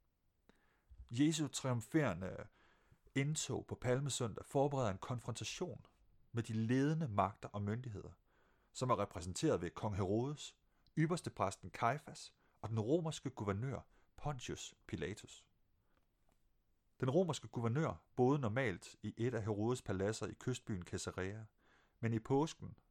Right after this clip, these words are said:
en fest, der fejrede jødisk frigørelse fra fremmed herredømme, der skulle guvernøren være i Jerusalem for at undertrykke ethvert oprør, der måtte opstå i løbet af den anspændte uge.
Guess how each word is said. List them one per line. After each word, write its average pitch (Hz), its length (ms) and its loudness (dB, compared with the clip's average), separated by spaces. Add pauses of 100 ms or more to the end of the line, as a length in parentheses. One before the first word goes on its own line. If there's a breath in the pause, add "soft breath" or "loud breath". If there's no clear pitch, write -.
en 95 140 -4
fest, 127 300 4
der 104 60 -2
fejrede 107 340 6
jødisk 113 360 2
frigørelse 110 580 -2
fra - 140 0
fremmed 113 340 4
herredømme, 104 540 -4 (600)
der 160 80 2
skulle - 220 -4
guvernøren 117 600 2
være 101 200 4
i 98 60 -2
Jerusalem 104 640 0
for - 160 0
at 104 140 0
undertrykke 110 580 2
ethvert 120 380 2
oprør, 95 500 -2
der 98 80 -2
måtte 90 240 -4
opstå 113 480 -2
i 90 40 -8
løbet 107 300 -4
af 87 40 -8
den 87 120 -12
anspændte 101 520 -6
uge. 90 240 -10